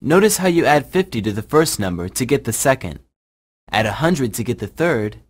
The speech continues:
and add two hundred to get the fourth. There's a pattern within the pattern.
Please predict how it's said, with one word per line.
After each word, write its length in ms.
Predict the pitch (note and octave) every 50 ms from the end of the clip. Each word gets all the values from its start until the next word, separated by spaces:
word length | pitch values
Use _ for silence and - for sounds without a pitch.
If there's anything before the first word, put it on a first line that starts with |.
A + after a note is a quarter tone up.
| _ _ _ _ _ _ _ -
and 140 | C#3+ D#3 E3+
add 180 | E3 E3 D#3+ -
two 220 | - G3+ G#3+ G3
hundred 340 | D3+ C3+ A2+ G#2 A2 G#2+ F#2+
to 80 | A2
get 200 | G2+ A2+ A#2 -
the 60 | - G2
fourth. 440 | - - D3+ C#3+ F#2+ E2 - - _ _ _ _ _ _ _ _ _ _ _ _ _ _ _ _ _ _ _ _
There's 200 | - C#3+ D#3+ D3
a 80 | E3 D#3+
pattern 400 | D#3 E3 F#3+ G3 G3+ F#3+ F3+ E3+
within 320 | F3 F3 F3 G3 F#3+ F3
the 80 | C#3+ A2
pattern. 460 | - A2+ G#2 E2+ E2+ - - - -